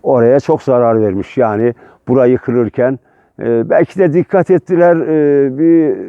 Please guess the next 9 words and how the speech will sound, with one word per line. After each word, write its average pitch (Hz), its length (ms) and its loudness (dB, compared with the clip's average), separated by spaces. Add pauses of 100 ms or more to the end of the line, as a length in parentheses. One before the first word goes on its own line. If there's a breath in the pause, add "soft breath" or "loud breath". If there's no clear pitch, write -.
(220)
sanki 151 500 0
böyle 139 200 4
bir 135 180 0
dolgu 147 300 2
gibi 143 180 2
olmuş. 131 440 0
Binanın 139 380 2
ikisinin 143 500 0
birbirine 139 500 2